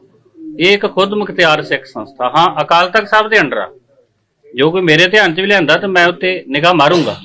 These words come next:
ਕਿਉਂ ਨਹੀਂ ਮਾਰਾਂਗੇ? ਜੇ ਕੋਈ ਦੇ ਕੇ ਗਿਆ ਤਾਂ ਆਪਾਂ ਦੇਖਾਂਗੇ,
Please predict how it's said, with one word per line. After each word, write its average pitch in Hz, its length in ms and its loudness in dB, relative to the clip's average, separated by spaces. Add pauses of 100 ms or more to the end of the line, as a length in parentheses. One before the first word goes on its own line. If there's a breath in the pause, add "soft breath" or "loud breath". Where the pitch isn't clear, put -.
(280)
ਕਿਉਂ 156 180 0
ਨਹੀਂ 208 120 0
ਮਾਰਾਂਗੇ? 135 440 -2 (760)
ਜੇ 127 100 -2
ਕੋਈ 165 120 -2
ਦੇ 143 180 2
ਕੇ 160 120 0
ਗਿਆ 175 140 2
ਤਾਂ 196 100 2
ਆਪਾਂ 196 120 0
ਦੇਖਾਂਗੇ, 170 540 -2